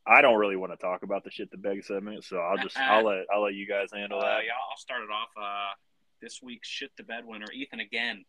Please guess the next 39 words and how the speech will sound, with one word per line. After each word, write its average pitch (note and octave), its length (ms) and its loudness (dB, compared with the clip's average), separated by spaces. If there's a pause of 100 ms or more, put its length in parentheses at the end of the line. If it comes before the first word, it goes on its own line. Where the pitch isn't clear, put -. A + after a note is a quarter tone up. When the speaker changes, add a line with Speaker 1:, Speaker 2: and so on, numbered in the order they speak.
(100)
Speaker 2:
two C#3 120 -8
out B2+ 80 -6
of A2+ 80 -14
three A2+ 140 -12
weeks. G#2+ 380 -10
Uh, G#2 180 -10
seventy-eight F#3+ 500 -12
points, D3 340 -12
dude, A2 360 -12
which, G#2+ 240 -16
uh, A2 80 -8
of G2+ 100 -14
course, B2+ 300 -18
we're A#2+ 80 -20
gonna A2+ 260 -16
tackle A2+ 340 -14
into G#2 140 -20
the G#2 80 -20
matchups A2 320 -16
later, A2 240 -12
but, G2+ 120 -16 (920)
dude, A2 240 -4
get A#2 160 -6
help. G2 260 -8 (540)
Speaker 1:
Yeah, - 80 -16 (340)
I, F#2 240 -12 (120)
I - 20 -6
don't F2 260 -8
know F2+ 140 -4
what F#2 220 0
to G2 80 -4
do F#2+ 200 8
to G3+ 100 8
get E2+ 180 -4
help. - 280 -4
Speaker 2:
Yeah, G2 200 -2 (120)
Jake, D#3 280 8
Speaker 1:
<laughs> - 80 6
Speaker 2:
uh, A#2 320 4